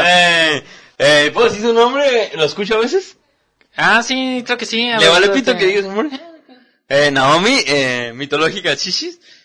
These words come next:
Speaker 1: Eh. <laughs>
Speaker 2: Naomi, un saludo. Gracias por las veces que nos has compartido.
Speaker 1: Gracias. Eh, cabe mencionar que yo soy el único que ha pensado eso de que estamos en la prepa.
Speaker 2: Sí,
Speaker 1: No,
Speaker 2: él lo ha pensado mucho.
Speaker 1: no, no
Speaker 2: Te lo voy a
Speaker 1: lo
Speaker 2: explicar
Speaker 1: de-,
Speaker 2: más tarde,
Speaker 1: no lo
Speaker 2: te lo voy a
Speaker 1: hablo de
Speaker 2: explicar
Speaker 1: él,
Speaker 2: más tarde.
Speaker 1: no lo hablo de él.
Speaker 2: Mm.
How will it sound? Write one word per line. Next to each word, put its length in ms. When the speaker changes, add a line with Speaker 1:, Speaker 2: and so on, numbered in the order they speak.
Speaker 1:
Eh. 640
<laughs> 500
Speaker 2:
Naomi, 420
un 120
saludo. 520
Gracias 300
por 100
las 120
veces 180
que 40
nos 200
has 160
compartido. 800
Speaker 1:
Gracias. 560
Eh, 240
cabe 160
mencionar 560
que 160
yo 160
soy 160
el 80
único 200
que 100
ha 100
pensado 340
eso 220
de 80
que 80
estamos 280
en 80
la 160
prepa. 420
Speaker 2:
Sí, 160
Speaker 1:
No, 100
Speaker 2:
él 60
lo 60
ha 60
pensado 360
mucho. 340
Speaker 1:
no, 260
no 100
Speaker 2:
Te 60
lo 60
voy 80
a 40
Speaker 1:
lo 60
Speaker 2:
explicar 320
Speaker 1:
de-, 60
Speaker 2:
más 160
tarde, 220
Speaker 1:
no 40
lo 0
Speaker 2:
te 60
lo 40
voy 20
a 20
Speaker 1:
hablo 20
de 80
Speaker 2:
explicar 300
Speaker 1:
él, 40
Speaker 2:
más 160
tarde. 240
Speaker 1:
no 60
lo 80
hablo 240
de 240
él. 180
Speaker 2:
Mm. 80